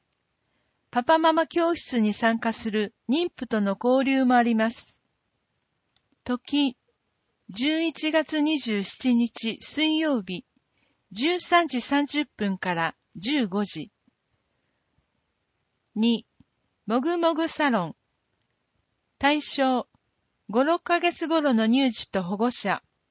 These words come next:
内容、栄養士や保育士に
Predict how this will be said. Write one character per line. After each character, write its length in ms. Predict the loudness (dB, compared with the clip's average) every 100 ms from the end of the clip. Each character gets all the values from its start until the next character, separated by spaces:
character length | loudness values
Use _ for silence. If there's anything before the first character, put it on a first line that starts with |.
| _ _ _ _ _ _
内 320 | 0 2 4 4
容、 320 | 2 2 -2 _ _ _ _ _ -2
栄 280 | 0 2
養 200 | 2 2
士 200 | 0 2
や 120 | 2 2
保 160 | 0
育 260 | -2 -2 -2
士 200 | 0 0
に 260 | 0 -2